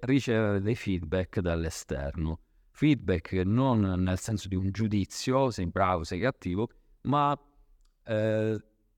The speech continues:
relativo a determinati comportamenti, a determinati atteggiamenti, a determinate cose che gli altri a volte vedono di noi. Molto spesso i miei pazienti mi dicono: "Roby,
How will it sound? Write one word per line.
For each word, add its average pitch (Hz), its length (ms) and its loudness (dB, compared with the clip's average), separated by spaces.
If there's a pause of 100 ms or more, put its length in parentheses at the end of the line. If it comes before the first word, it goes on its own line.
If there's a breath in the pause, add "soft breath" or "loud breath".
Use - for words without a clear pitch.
(120)
relativo 151 640 0
a 135 60 2
determinati 127 640 0
comportamenti, 98 920 0
a 101 40 2
determinati 95 760 0
atteggiamenti, 87 720 -2
a - 20 0
determinate 92 580 0
cose 95 280 -6
che 151 240 0
gli 123 120 0
altri 110 380 0
a 107 60 2
volte 104 440 0 (460)
vedono 92 720 2
di 82 100 -2
noi. 73 340 -6 (200)
Molto 95 320 -4
spesso - 480 -2
i 90 40 -2
miei 82 140 0
pazienti 101 480 0
mi 85 140 0
dicono: 90 440 -2 (720)
"Roby, 98 420 0